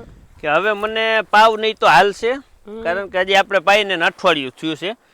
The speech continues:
Speaker 2: હમ.
Speaker 1: એટલે જમીન તો હજી ભીની જ છે.
Speaker 2: હમ.
Speaker 1: અને આ તો ખીલા મૂરવાળી જાત રહી,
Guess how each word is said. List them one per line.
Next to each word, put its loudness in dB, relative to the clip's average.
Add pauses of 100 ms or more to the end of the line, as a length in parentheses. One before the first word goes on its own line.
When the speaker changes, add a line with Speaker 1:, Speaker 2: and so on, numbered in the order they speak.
Speaker 2:
હમ. -14
Speaker 1:
એટલે -2
જમીન -4
તો -4
હજી -2
ભીની -6
જ -16
છે. -12 (420)
Speaker 2:
હમ. -16
Speaker 1:
અને -8
આ 0
તો -6
ખીલા -4
મૂરવાળી -6
જાત -2
રહી, -8